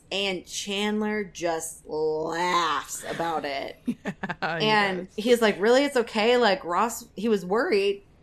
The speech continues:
Speaker 1: because he's like, "There's a guy code for things like this, you know? There's people you, like, women you wanna date, women you have dated, women who you're related to."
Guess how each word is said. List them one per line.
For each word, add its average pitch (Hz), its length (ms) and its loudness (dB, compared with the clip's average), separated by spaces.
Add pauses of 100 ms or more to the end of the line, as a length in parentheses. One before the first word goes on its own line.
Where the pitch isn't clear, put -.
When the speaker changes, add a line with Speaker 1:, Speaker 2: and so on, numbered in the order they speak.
(200)
Speaker 1:
because 233 280 2
he's 247 180 0
like, 214 360 2
"There's 233 220 2
a 240 60 2
guy 240 240 4
code 240 280 4
for 202 100 -4
things 185 280 -2
like 170 200 0
this, 151 340 -2
you 180 100 -4
know? 185 260 0
There's 170 420 0 (840)
people 208 280 0
you, 180 320 -2
like, 170 340 -2
women 185 320 -2
you 156 140 -6
wanna 214 360 0
date, 202 640 2
women 175 280 -4
you 156 100 -10
have 185 420 -4
dated, 180 840 2 (400)
women 185 340 0
who 170 200 -2
you're 160 220 -2
related 214 640 0
to." 226 680 0